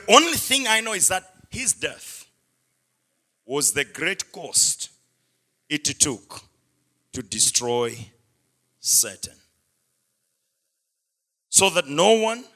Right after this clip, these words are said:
has to be a slave to sin, so that no one has to be a slave to Satan any longer, because Christ shed his blood to make us free.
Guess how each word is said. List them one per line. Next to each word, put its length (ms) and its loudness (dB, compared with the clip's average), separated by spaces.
has 220 4
to 120 -12
be 180 -10
a 80 -2
slave 540 4
to 80 -8
sin, 400 2
so 220 0
that 200 -2
no 340 6
one 280 -2
has 220 2
to 120 -8
be 160 -8
a 80 -4
slave 480 2
to 80 -14
Satan 460 2
any 240 -4
longer, 420 -2
because 580 2
Christ 880 0
shed 680 2
his 320 -2
blood 560 -6
to 120 -12
make 280 -10
us 160 2
free. 320 -10